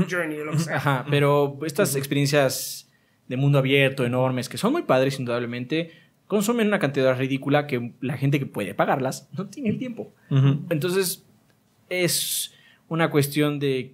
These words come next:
Speaker 2: ¿qué hago? ¿Lo compro y lo disfruto un rato o me lo ahorro?
Speaker 3: Lo compro, disfruto un rato y luego ya veo el final en YouTube. <laughs>
Speaker 1: Sí, básicamente.
Speaker 2: También lo que es cierto es que sí, efectivamente tenemos ahorita, eh, porcentajes de cuánta gente acaba los juegos,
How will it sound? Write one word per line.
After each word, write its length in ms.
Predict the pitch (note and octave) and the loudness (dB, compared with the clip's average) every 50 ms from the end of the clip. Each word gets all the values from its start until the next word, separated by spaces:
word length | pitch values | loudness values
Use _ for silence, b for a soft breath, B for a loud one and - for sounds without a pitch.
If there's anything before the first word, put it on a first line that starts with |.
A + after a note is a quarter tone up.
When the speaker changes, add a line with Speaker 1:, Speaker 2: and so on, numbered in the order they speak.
| - - | -6 -2
Speaker 2:
¿qué 140 | - D3 | 0 2
hago? 360 | D3 C#3+ D3 C3+ B2+ A#2+ A2+ A#2+ | 4 2 2 0 -2 -4 -6 -4
¿Lo 220 | C3+ C3 C3+ C#3 C#3 | -2 -2 -2 -2 0
compro 380 | - E3+ F3+ F3+ - F3 F#3 | 0 0 0 0 0 0 2
y 20 | F3+ | 2
lo 100 | E3+ D3+ | 2 2
disfruto 320 | C#3+ C#3 C#3+ F3 D#3 - | 2 2 0 0 0 0
un 80 | E3+ D3 | 2 2
rato 340 | D#3+ F3 F3+ F3+ G#3 A#3 C4+ D4+ | 2 0 0 0 0 2 2 2
o 380 | - - C3+ C3 B2+ A#2+ - - | 2 2 2 2 2 2 0 -4
me 140 | B2 A#2+ A2+ | -6 -6 -6
lo 100 | G#2+ G2+ | -4 -4
ahorro? 360 | G2 G2 G2 F#2 F#2 F2 - _ _ _ _ _ _ _ _ _ _ - - | -4 -4 -4 -6 -8 -10 -12 _ _ _ _ _ _ _ _ _ _ -10 -6
Speaker 3:
Lo 140 | B2 B2+ C3+ | -4 -2 0
compro, 220 | D#3+ E3 E3 E3+ | 0 2 2 2
disfruto 280 | D3+ C3 D#3+ E3 - D#3+ | 2 2 0 0 0 2
un 80 | C#3+ | 2
rato 240 | C#3+ D#3 D3+ D3 D#3 | 4 2 2 2 0
y 40 | C#3+ | 2
luego 200 | C#3 B2+ B2+ B2+ | 2 4 4 4
ya 120 | C3 B2 | 4 4
veo 80 | B2 B2 | 4 2
el 60 | A2+ | 2
final 200 | A#2 A2 A2 G#2+ | 0 -4 -4 -4
en 80 | G#2 F#2 | -4 -6
YouTube. 240 | F#2 - - - - - | -8 -12 -12 -14 -12 -12
<laughs> 640 | - - - - - - - - F3 E3 G#3+ - | -12 -12 -12 -12 -14 -8 -6 -4 -2 0 0 0
Speaker 1:
Sí, 80 | - G3+ G#3 G#3+ G#3 G3+ | 0 0 0 0 0 0
básicamente. 540 | F#3+ F3+ F#3 G3 G3+ F#3+ F3+ F3 E3+ - - E3+ - - | 0 0 -2 -2 0 0 -2 -2 -2 -2 -2 -2 -2 -2
Speaker 2:
También 340 | - - C#4 D4+ E4 F#4+ G#4 G#4+ A4 | -2 0 2 2 2 2 2 2 2
lo 120 | G4+ E4+ A#3 | 0 0 0
que 120 | - C4+ | 0 0
es 80 | C4 - | 0 0
cierto 400 | - G3+ F#3+ G3+ G#3 G#3 A#3 G#3+ | 0 0 0 0 2 2 0 0
es 80 | D3 | 2
que 160 | - F3 D#3 | 2 0 0
sí, 340 | D3 - - A#3+ B3 C4+ C4+ - | 0 0 2 2 2 0 0 -2
efectivamente 640 | E3+ D3+ E3+ D#3+ G3 A3+ A#3 G#3+ G#3 G#3 G3+ G#3+ | -2 0 0 0 0 0 0 2 2 2 2 0
tenemos 360 | G3+ F#3 F3 F3 F#3 F3+ - D#3+ | 0 0 0 0 0 0 0 2
ahorita, 800 | C#3+ C#3+ D3 D3 C#3+ D3 D#3+ D#3 D#3 D#3 D#3 D#3 D3+ D3 D3 - | 2 2 2 0 0 0 2 2 2 2 4 4 4 2 2 2
eh, 340 | C#3+ C#3 C3+ B2+ B2+ B2+ - - | 2 2 4 4 2 0 0 0
porcentajes 760 | E3 D3+ C#3+ D3+ D#3+ E3 - - C#3 C3 E3+ - - D4 C4+ | 0 2 2 2 0 0 0 2 2 0 0 0 -2 -2 -2
de 100 | C4+ C4 | -2 -2
cuánta 320 | B3+ A#3+ A#3 - B3+ B3+ A3 | -4 -4 -2 0 0 0 0
gente 260 | - A#3 A3+ A3+ B3 | -2 -2 0 0 0
acaba 260 | A3 - G#3 G#3 G#3+ | 0 2 2 2 4
los 200 | F3+ D3+ C#3 - | 4 2 0 -2
juegos, 420 | - A#2 A2+ C3 F3 G#3+ A3 - | -2 -2 0 0 0 0 -2 -4